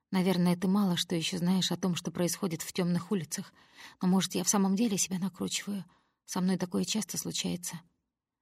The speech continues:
Знаете, я вами восхищаюсь. Быть женой Лестера Боуэна непросто. Да уж, я люблю его,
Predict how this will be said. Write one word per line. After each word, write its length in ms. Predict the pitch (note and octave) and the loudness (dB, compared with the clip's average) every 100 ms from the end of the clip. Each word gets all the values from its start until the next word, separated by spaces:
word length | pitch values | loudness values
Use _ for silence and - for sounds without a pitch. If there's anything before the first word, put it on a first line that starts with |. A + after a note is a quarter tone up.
| _ | _
Знаете, 400 | - F3 G#3 F#3+ | -2 4 4 4
я 160 | F#3+ F#3+ | 4 4
вами 220 | F#3+ F#3+ | 4 0
восхищаюсь. 800 | F3+ F#3 - F#3 - F3+ E3+ - - _ _ _ _ - | 0 0 0 -2 -2 -4 -6 -8 -10 _ _ _ _ 2
Быть 260 | F3 B3 | 4 6
женой 320 | - G#3+ G#3 | 6 6 6
Лестера 420 | A3 G3+ G#3 G#3 G3 | 4 4 2 0 2
Боуэна 460 | E3+ F#3 F#3+ F#3 | 2 2 4 2
непросто. 560 | E3+ F3 E3+ C#3+ - C#3+ _ _ _ _ _ - | 2 0 -2 -4 -6 -14 _ _ _ _ _ -10
Да 240 | F3+ F3+ E3 | -6 -6 -6
уж, 180 | - - _ _ _ _ - | -12 -16 _ _ _ _ 0
я 120 | G3 | 2
люблю 260 | G#3+ G3 B3 | 2 0 0
его, 280 | G#3+ D#3+ | -2 -6